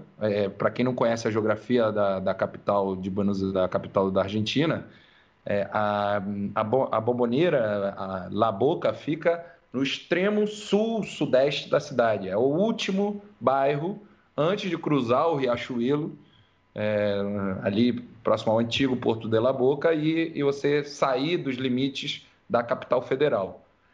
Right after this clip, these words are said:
Enquanto que Nunes é exatamente o oposto, é o extremo norte da cidade, quando, quando que você, cruzando a General Paz, a autopista, a, a, a rodovia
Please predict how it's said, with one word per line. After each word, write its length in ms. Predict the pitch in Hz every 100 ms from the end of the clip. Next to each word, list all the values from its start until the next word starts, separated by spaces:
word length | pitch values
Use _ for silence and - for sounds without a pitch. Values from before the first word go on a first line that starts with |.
| _
Enquanto 300 | - 190 196
que 140 | - 240
Nunes 600 | 165 190 233 240 262 -
é 300 | 165 175 196
exatamente 1040 | - 180 143 185 - 202 156 175 - - -
o 340 | - 190 226 233 - _ _
oposto, 840 | 202 - 151 175 160 - - - -
é 140 | 113
o 80 | 131
extremo 640 | 147 - - 156 180 196 208
norte 760 | 180 165 175 - - 214 - _ _ _ _
da 140 | - 139
cidade, 680 | - 151 135 131 135 151 214 - _ _ _ _ _ _
quando, 680 | - 143 139 165 180 175 160
quando 300 | 147 139 131
que 100 | 135
você, 480 | 123 131 - 160 160
cruzando 960 | - 160 151 120 165 214 208 220 214
a 400 | - 135 151 160
General 400 | 143 139 139 131
Paz, 480 | 123 131 135 170 156
a 60 | 127
autopista, 960 | 117 117 113 127 156 - 127 110 95 -
a, 800 | 101 95 90 92 95 90 90 95
a, 80 | 107
a 20 |
rodovia 840 | 113 117 117 101 139 160 123 -